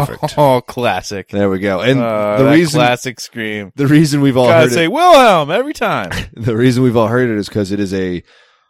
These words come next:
Speaker 1: uh, it's a royalty-free scream. It is a stock
Speaker 2: Yeah.
Speaker 1: scream. So I can put that in as many times as I want, like here, or even
Speaker 2: Okay.
Speaker 1: here.
Speaker 2: <laughs> Classic.
Speaker 1: <laughs>
Speaker 2: Oh, man.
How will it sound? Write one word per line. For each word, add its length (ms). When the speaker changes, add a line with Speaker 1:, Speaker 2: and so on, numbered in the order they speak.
Speaker 1:
uh, 280
it's 100
a 60
royalty-free 800
scream. 520
It 100
is 100
a 80
stock 420
Speaker 2:
Yeah. 80
Speaker 1:
scream. 640
So 200
I 120
can 120
put 180
that 120
in 220
as 160
many 160
times 240
as 80
I 40
want, 280
like 180
here, 320
or 160
even 240
Speaker 2:
Okay. 80
Speaker 1:
here. 180
Speaker 2:
<laughs> 640
Classic. 500
Speaker 1:
<laughs> 20
Speaker 2:
Oh, 380
man. 340